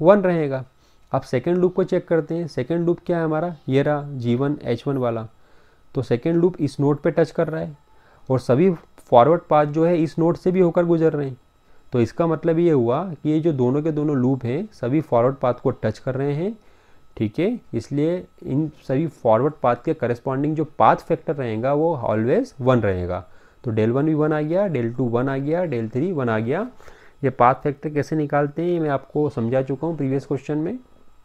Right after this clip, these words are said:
अब देखते हैं क्या कोई नॉन टचिंग लूप तो नहीं है। ये लूप हमारा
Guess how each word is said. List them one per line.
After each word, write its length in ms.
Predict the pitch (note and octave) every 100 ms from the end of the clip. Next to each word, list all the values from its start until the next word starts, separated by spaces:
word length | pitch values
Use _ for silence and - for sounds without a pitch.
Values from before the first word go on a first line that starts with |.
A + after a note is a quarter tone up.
| - - - _ _ _ -
अब 100 | C3+
देखते 320 | D3+ D3 F3
हैं 80 | F#3
क्या 120 | F3+
कोई 160 | F#3 F3
नॉन 260 | A#2 C3+
टचिंग 300 | D#3 D3+ F3+
लूप 140 | F3 F3
तो 60 | F3+
नहीं 220 | F3 F3
है। 120 | G3 - - - - - _ - - - _ _ _ _ _ - -
ये 280 | B2 D#3+ F#3
लूप 360 | D#3 E3+ E3+
हमारा 440 | B2+ B2+ B2+ D#3+